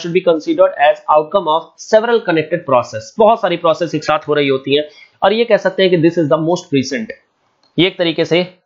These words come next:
most recent है। जैसे आप लोगों ने, अगर मैं, मैंने बताया तो नहीं है आपको, लेकिन हो सकता है आप पढ़े होंगे,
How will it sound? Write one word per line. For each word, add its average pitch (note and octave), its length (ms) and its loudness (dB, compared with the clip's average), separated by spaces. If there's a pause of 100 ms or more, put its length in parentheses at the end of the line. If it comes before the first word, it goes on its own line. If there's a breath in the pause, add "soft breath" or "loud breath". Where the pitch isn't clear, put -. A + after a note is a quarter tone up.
most E3+ 340 0 (140)
recent C3 420 0
है। G#2 180 -8 (440)
जैसे F#3+ 180 2
आप A#3 180 2
लोगों A#3 180 -2
ने, G#3 140 0 (220)
अगर F3 160 2
मैं, F#3+ 220 2 (460)
मैंने D#3 160 2
बताया D#3 300 2
तो G#3 80 0
नहीं G3+ 160 0
है A3+ 80 0
आपको, G3 240 0
लेकिन F3+ 220 -4
हो D3+ 100 2
सकता E3+ 220 -2
है E3+ 60 2
आप - 80 -4
पढ़े D#3+ 140 0
होंगे, E3 280 -4